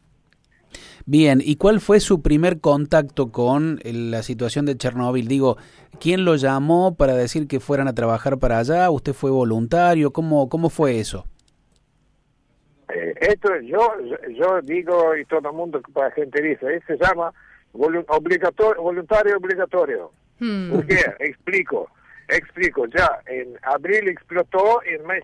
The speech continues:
Speaker 2: de septiembre del mismo año, yo trabajé en empresa, eh, constructora grande,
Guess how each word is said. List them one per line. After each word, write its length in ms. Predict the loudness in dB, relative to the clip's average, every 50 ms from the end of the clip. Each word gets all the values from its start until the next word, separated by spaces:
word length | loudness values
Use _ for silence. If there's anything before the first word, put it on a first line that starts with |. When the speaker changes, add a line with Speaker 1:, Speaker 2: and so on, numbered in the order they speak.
| -8 -10
Speaker 2:
de 80 | -10
septiembre 480 | -10 -8 _ -2 -2 0 0 0 -2 -2
del 160 | -2 -2 -6 -6
mismo 360 | -6 -8 -8 -4 -2 0 0 0
año, 320 | 0 -2 -2 -4 -6 -8 -8 -10 _ _ _ _ _ _ _ _
yo 200 | -4 -2 -2 0
trabajé 560 | 0 0 0 0 0 -2 -2 -2 -2 -2 -2
en 80 | -2 -6
empresa, 680 | -8 -8 -4 -2 -2 -2 -2 -2 -2 -2 -2 -2 -2 -6 _ -10 -6
eh, 200 | -4 -4 -4 -2
constructora 840 | -4 -4 -4 -4 -4 -4 -6 -6 -2 0 2 4 4 4 2 0 -2 -4
grande, 640 | -4 -2 -2 -2 -2 -2 -2 -2 0 0 -2 -4